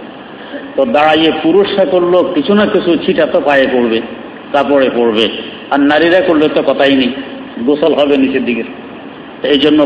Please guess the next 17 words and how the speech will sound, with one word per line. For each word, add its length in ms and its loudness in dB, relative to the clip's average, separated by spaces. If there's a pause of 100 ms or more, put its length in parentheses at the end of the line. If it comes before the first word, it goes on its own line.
(140)
পাক 260 0
না 120 2
বলে 240 2
তো 120 -2
আর 140 2
কোনো 220 2
গতি 340 0
নেই, 220 0
কারণ 280 0
নাপাক 360 0
বললে 280 2
তো 180 -2
প্রস্রাব 400 -2
করলে 280 2
যাও 180 2
গোসল 240 0
করো, 180 0